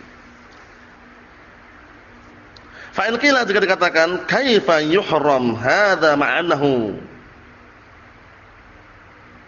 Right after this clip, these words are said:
yajuzu lil muttar ila al-akl min al-mayyit an ya'kula minhu?" Ini penting ini. Ini syubhatnya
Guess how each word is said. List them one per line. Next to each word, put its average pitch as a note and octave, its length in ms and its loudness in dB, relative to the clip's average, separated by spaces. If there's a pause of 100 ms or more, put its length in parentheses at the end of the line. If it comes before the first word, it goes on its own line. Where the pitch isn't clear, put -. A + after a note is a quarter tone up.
(760)
yajuzu E3 560 2
lil D#3+ 160 0
muttar D#3+ 400 -2
ila D3+ 240 0
al-akl D3+ 320 2
min C#3+ 160 0
al-mayyit D3+ 560 0 (640)
an D#3+ 160 -2
ya'kula D3 400 0
minhu?" C#3+ 400 0
Ini D3 80 -4
penting D3 320 0
ini. A2+ 120 -6 (420)
Ini D#3 240 -2
syubhatnya D#3+ 720 0